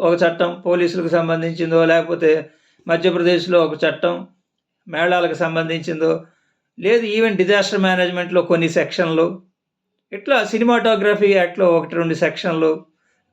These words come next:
కొన్ని రిలవెంట్ ఉండొచ్చు, కానీ డైరెక్ట్గా క్రౌడ్ మేనేజ్‌మెంట్‌కి సంబంధించి ఎటువంటి చట్టం లేదు.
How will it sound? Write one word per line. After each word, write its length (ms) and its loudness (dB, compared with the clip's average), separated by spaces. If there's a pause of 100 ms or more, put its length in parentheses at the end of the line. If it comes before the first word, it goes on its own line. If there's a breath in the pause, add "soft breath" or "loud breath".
కొన్ని 180 2
రిలవెంట్ 500 2 (300)
ఉండొచ్చు, 460 -2
కానీ 260 -2 (180)
డైరెక్ట్గా 640 2
క్రౌడ్ 380 2
మేనేజ్‌మెంట్‌కి 680 -2
సంబంధించి 580 -2 (540)
ఎటువంటి 420 -6
చట్టం 340 -2 (500)
లేదు. 260 -6